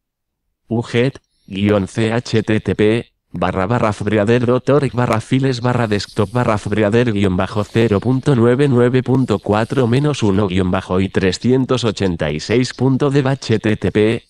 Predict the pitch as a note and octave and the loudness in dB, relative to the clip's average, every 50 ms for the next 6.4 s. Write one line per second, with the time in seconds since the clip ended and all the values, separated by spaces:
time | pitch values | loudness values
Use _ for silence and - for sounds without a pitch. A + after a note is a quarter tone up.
0 | _ _ _ - F2+ F2 F2+ F2+ - F#2+ F#2 A#2+ B2 A2+ A2 G#2 - G#2 G2+ G2 | _ _ _ -8 -4 -2 -2 -2 -2 -2 0 0 0 0 0 -2 -2 -4 -2 0
1 | A2 G2+ G2+ A#2 B2 B2 A2+ B2 B2+ - - C3 D3 C#3+ B2+ - A#2 B2 A#2 A2+ | 0 2 2 2 2 2 2 0 0 0 0 0 2 0 0 -2 -2 -2 0 0
2 | A2 - - - C3 C3 C3+ C3 A#2+ A2+ B2 B2 A#2 A#2+ A2 G#2+ G2+ G2 - - | -2 -2 0 -2 0 0 0 -2 -2 -2 -2 0 0 0 0 -2 -2 -4 -4 -4
3 | - G#2+ F#2 G#2+ B2 B2 A#2+ C#3 C3+ B2 G#2 G2 F2+ F#2 F#2 F2+ E2 E2 E2+ E2+ | -4 -4 -2 -2 -2 -2 0 0 0 2 0 0 2 2 0 0 0 0 0 -2
4 | F2 F#2+ G2+ - B2 B2 B2 G#2+ F2 F2+ F#2 F#2 F2+ F#2+ F#2 - - F#2 G2 A2+ | -2 -2 -2 -2 0 0 0 0 0 0 -2 0 -2 -2 -4 -4 -2 -2 0 0
5 | B2+ B2+ B2+ C3 - C3+ C#3+ C#3 - D3 C3+ - C3+ B2+ C#3 C3+ C3+ C#3+ D3 D3 | 0 0 0 0 0 0 0 0 0 -2 0 0 0 0 2 2 2 0 0 -2
6 | C3+ - A2 G2 E2+ D#2 D2 | -2 0 0 0 0 -2 -4